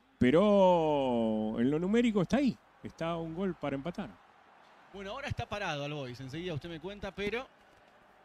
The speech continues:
Speaker 2: parecía ser que hay, con el ingreso de Miquel González, un cuatro cuatro dos, ¿puede ser, Morales?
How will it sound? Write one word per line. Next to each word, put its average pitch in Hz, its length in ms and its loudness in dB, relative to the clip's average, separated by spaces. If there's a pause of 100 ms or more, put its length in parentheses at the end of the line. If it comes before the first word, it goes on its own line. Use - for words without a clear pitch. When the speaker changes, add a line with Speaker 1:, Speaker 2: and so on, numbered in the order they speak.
(360)
Speaker 2:
parecía 147 300 -10
ser 214 180 -12
que 156 600 -8
hay, 180 180 -12 (300)
con 139 80 -12
el 190 80 2
ingreso 214 260 0
de 156 60 -12
Miquel 175 180 -12
González, 185 420 -10 (680)
un - 320 -2
cuatro - 240 -4
cuatro - 220 -16
dos, 240 100 -12
¿puede 151 180 -4
ser, 220 100 -4
Morales? 240 480 -4